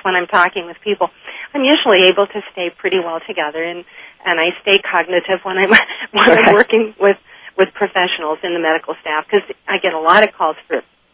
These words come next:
Speaker 1: for how to, nurses to help in bereavement or, or hospice people and so on. And I usually take them, I start back with what were their own first grief issues and where are they now, because we can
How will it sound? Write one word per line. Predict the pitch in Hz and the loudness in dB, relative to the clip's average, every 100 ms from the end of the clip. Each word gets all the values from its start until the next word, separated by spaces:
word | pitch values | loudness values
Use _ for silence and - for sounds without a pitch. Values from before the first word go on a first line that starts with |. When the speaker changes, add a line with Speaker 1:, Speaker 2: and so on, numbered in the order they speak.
| _ _ _ _ - | _ _ _ _ -10
Speaker 1:
for | 180 170 - | -8 -8 -8
how | - 175 | -2 -2
to, | - - 160 | -2 -10 -6
nurses | 170 220 381 - | -2 0 -2 -4
to | 170 | -6
help | 180 156 | -4 -4
in | 151 156 | -6 -18
bereavement | 156 151 143 135 - _ | -10 -10 -10 -14 -18 _
or, | 165 151 156 _ _ | -14 -14 -16 _ _
or | 156 151 - | -2 -2 -6
hospice | - 175 - 170 - | -8 -8 -8 -16 -18
people | - 156 _ | -12 -12 _
and | 151 _ | -20 _
so | 156 | -10
on. | 151 - - - - - - | -10 -10 -18 -18 -18 -20 -6
And | 208 196 185 180 - 185 | 2 4 4 -2 -10 -4
I | 175 | 0
usually | 180 202 214 202 - | 4 4 4 2 2
take | 247 - | -2 0
them, | 254 269 233 - _ | 0 0 -2 -10 _
I | 196 190 - | -10 -10 -2
start | 208 226 | 0 0
back | 214 254 262 - | 2 4 4 0
with | 170 - | -10 -4
what | 202 208 214 | 2 2 2
were | 220 | -2
their | 214 208 | -2 -2
own | 208 208 - | -2 -2 -6
first | 202 208 - | -6 -6 -8
grief | 208 226 - | -8 -8 -4
issues | 220 - 165 151 | -4 0 -2 -2
and | 170 170 | -10 -8
where | 185 185 | -4 2
are | 196 190 | 2 0
they | 180 | -6
now, | 180 196 202 151 | -8 -8 -6 -6
because | 170 180 - - - - _ | -6 -10 -12 -16 -16 -18 _
we | 240 | -2
can | 247 214 | -2 -8